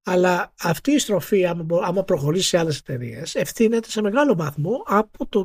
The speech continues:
τι προσπαθεί να κάνει το μοντέλο της Sony. Και οκ, είναι ωραίο, δεν υπάρχει κανένα πρόβλημα, αλλά οποιοσδήποτε πάει να κάνει κάτι διαφορετικό μετά από αυτό, ε, δεν θα μπορεί να εξελιχθεί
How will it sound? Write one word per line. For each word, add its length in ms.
τι 180
προσπαθεί 300
να 100
κάνει 260
το 100
μοντέλο 360
της 220
Sony. 160
Και 480
οκ, 220
είναι 280
ωραίο, 480
δεν 120
υπάρχει 240
κανένα 220
πρόβλημα, 460
αλλά 520
οποιοσδήποτε 520
πάει 140
να 60
κάνει 200
κάτι 260
διαφορετικό 800
μετά 300
από 140
αυτό, 420
ε, 440
δεν 200
θα 140
μπορεί 300
να 80
εξελιχθεί 680